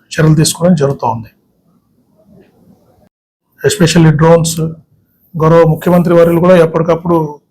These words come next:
మాకు ఆదేశాలు ఇస్తున్నారు, ఈ టెక్నాలజీ వాడి నేరాల్ని ఉపయోగించడము. ఇంకా సీసీటీవీస్ మనకి ఏలూరు రేంజ్కి మాకు డీజీ గారు మార్చి కల్లా రాష్ట్రంలో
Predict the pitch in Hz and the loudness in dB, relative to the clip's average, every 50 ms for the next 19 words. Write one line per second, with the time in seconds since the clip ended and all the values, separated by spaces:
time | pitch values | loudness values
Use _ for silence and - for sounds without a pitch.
0 | _ _ 165 156 151 156 151 156 160 170 160 - 170 160 160 160 - - 165 156 | _ _ -4 -4 -2 -2 0 0 0 0 0 0 0 0 0 -2 -4 -6 -6 -4
1 | 151 151 170 233 - _ _ _ _ _ _ _ _ _ _ _ _ _ _ _ | -4 -4 -6 -8 -10 _ _ _ _ _ _ _ _ _ _ _ _ _ _ _
2 | _ _ - 151 151 - 147 - - 175 175 170 165 170 170 165 165 165 165 190 | _ _ -10 -6 -4 -4 -4 -2 0 2 2 4 4 4 4 4 4 4 4 2
3 | 190 170 160 165 160 170 165 165 160 160 151 147 - _ _ _ - 156 151 170 | 2 2 2 4 4 4 4 2 2 2 0 -2 -6 _ _ _ -16 -8 -4 -2
4 | 165 156 147 139 - - 135 127 127 127 123 _ _ _ _ _ _ _ _ _ | -2 -2 -2 -6 -10 -12 -14 -14 -14 -14 -18 _ _ _ _ _ _ _ _ _
5 | _ _ _ _ _ _ - 190 160 - - 196 196 196 214 202 202 202 196 196 | _ _ _ _ _ _ -2 -2 -2 2 2 2 2 4 2 2 4 4 4 4
6 | 190 190 - - 208 202 208 202 - - _ _ _ _ - 170 165 165 160 170 | 4 2 0 0 2 2 2 0 -2 -10 _ _ _ _ -8 -6 -4 -2 0 0
7 | 160 156 156 160 175 - - _ _ _ _ _ _ _ _ 170 165 180 180 185 | 0 0 0 -2 -6 -8 -14 _ _ _ _ _ _ _ _ -2 2 4 4 4
8 | 180 175 175 175 175 160 175 165 175 170 170 165 160 156 160 156 156 - 160 156 | 4 4 2 2 0 -2 -2 -2 -2 0 0 0 2 2 2 2 0 -2 -4 -2
9 | 151 151 147 143 143 - _ _ - - _ _ _ _ _ _ _ _ _ - | -2 -2 -4 -6 -8 -10 _ _ -20 -20 _ _ _ _ _ _ _ _ _ -20
10 | - _ _ _ - 156 165 175 165 180 180 180 180 180 180 170 160 156 160 175 | -20 _ _ _ 0 2 4 4 6 4 6 6 4 4 4 2 2 2 0 0
11 | 170 - - 185 180 180 185 170 160 160 165 160 - - 180 175 175 175 170 165 | 0 -2 -2 0 2 2 2 2 2 2 0 0 -2 -4 -4 0 2 2 2 2
12 | 165 | 2